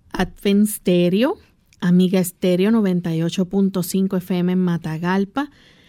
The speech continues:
Radio Impacto de Dios en Puerto Cabeza. Tenemos también Estéreo Redención noventa y ocho punto cinco en el norte de Nicaragua. A través de Radio Nuevo Tiempo noventa y ocho punto nueve en Dinamba Carazo,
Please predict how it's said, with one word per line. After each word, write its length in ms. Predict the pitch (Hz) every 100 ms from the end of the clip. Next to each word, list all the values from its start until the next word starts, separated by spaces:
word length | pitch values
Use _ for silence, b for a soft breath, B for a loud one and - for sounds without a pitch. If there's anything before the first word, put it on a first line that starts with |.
| b
Radio 440 | 240 269 285 294 285
Impacto 680 | 233 214 226 220 - 247
de 160 | 214 180
Dios 520 | 185 196 220 240 - 180
en 220 | 170 156
Puerto 460 | - 185 190 196
Cabeza. 720 | 190 165 160 180 185 - 247 262 b b b _
Tenemos 460 | 220 208 190 208
también 300 | 214 190 196
Estéreo 500 | 190 - 190 190 214
Redención 920 | 214 202 180 165 165 - 262 285 294 247
noventa 360 | 185 170 170
y 80 | 170
ocho 240 | 180 214
punto 360 | 202 214 202 196
cinco 420 | 190 269 285 247
en 80 | 202
el 180 | 170 170
norte 360 | 180 196 -
de 160 | 202 185
Nicaragua. 800 | 185 185 170 190 240 226 170 156 B B B B B
A 140 | 240
través 380 | 233 208 214 233
de 200 | 247 220
Radio 480 | 214 208 214 226 226
Nuevo 280 | 208 190 180
Tiempo 440 | 202 202 214 240
noventa 440 | 226 185 175 175
y 80 | 170
ocho 260 | 180 180 196
punto 440 | 208 226 220 202
nueve 380 | 185 208 214 226
en 100 | 226
Dinamba 540 | 202 180 180 190 196
Carazo, 680 | 190 170 175 185 190 277 370